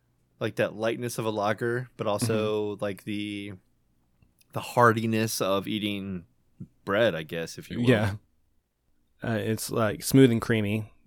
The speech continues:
Speaker 2: Goes down very delightfully.
Speaker 1: Absolutely. Um, and it still has that, um,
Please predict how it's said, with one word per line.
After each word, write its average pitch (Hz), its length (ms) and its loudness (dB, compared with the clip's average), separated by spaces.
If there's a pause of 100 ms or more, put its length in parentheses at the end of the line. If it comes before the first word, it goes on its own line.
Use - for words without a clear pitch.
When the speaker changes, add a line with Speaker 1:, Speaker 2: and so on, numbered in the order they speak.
(100)
Speaker 2:
Goes 110 200 2
down 101 580 -4 (500)
very 107 240 0
delightfully. 104 720 -2 (720)
Speaker 1:
Absolutely. 98 640 -6 (1120)
Um, 92 400 -8 (400)
and 131 140 2
it 127 60 0
still 127 200 2
has 117 260 4
that, 104 320 2 (120)
um, 90 540 -6